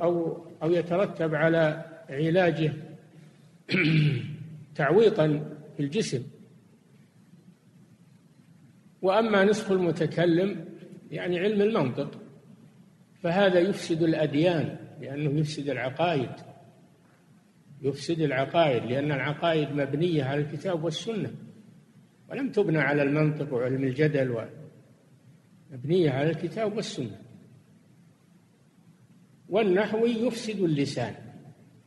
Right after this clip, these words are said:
نصف النحوي يفسد اللسان، يعني يفسد اللغة العربية، فيقرأ خطأ ويتكلم خطأ،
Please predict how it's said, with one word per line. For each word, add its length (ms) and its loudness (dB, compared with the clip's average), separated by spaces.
نصف 300 -2
النحوي 580 0
يفسد 420 -2
اللسان، 760 0
يعني 240 0
يفسد 400 -4
اللغة 600 2
العربية، 840 0
فيقرأ 480 2
خطأ 680 -2
ويتكلم 800 4
خطأ، 760 -2